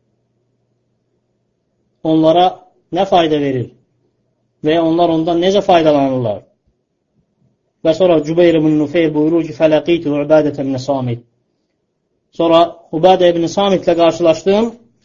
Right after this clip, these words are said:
"Fəqultu ələ təsmə mə yəqul Əbu Dərdə." Və dedim ki, Görürsənmi Əbu Dərdə Peyğəmbər sallallahu aleyhi və səlləmin nə dediyini buyurur, nə, onun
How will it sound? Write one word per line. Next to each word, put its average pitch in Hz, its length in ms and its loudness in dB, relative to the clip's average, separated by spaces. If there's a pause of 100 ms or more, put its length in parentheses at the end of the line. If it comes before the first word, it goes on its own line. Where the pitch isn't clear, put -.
(200)
"Fəqultu 160 520 0
ələ 170 220 4 (100)
təsmə 156 400 -4
mə 143 160 -2
yəqul 139 340 -4
Əbu 131 240 -4
Dərdə." 127 360 -2 (200)
Və 160 120 -2 (760)
dedim 160 220 0
ki, 156 120 -14
Görürsənmi 170 540 0
Əbu 156 200 -2
Dərdə 156 420 2
Peyğəmbər 180 360 2
sallallahu 185 540 0
aleyhi 185 240 -4
və 175 140 -4
səlləmin 185 500 -2 (1600)
nə 175 160 0
dediyini 156 400 0
buyurur, 147 360 -2
nə, 185 220 -6
onun 185 400 -6